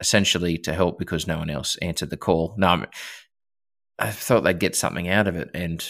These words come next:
also learn from it, to the point where towards the end of the day, they were doing it themselves, which was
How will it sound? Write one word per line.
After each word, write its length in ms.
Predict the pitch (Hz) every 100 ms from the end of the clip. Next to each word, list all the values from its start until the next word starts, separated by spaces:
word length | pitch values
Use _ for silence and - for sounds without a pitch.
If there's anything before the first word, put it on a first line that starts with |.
| -
also 560 | 92 87 - 87 87 - _ -
learn 280 | 101 131 156
from 260 | - 90
it, 140 | 82 -
to 80 | 90
the 80 |
point 240 | 82 98 73
where 120 | 90
towards 320 | - 98 95
the 80 | 101
end 100 | 131
of 60 | 95
the 60 |
day, 220 | 85 90 90
they 120 | 95
were 120 | 92
doing 260 | 82 98 92
it 100 | -
themselves, 540 | 87 113 101 87 -
which 240 | 95 - -
was 200 | 82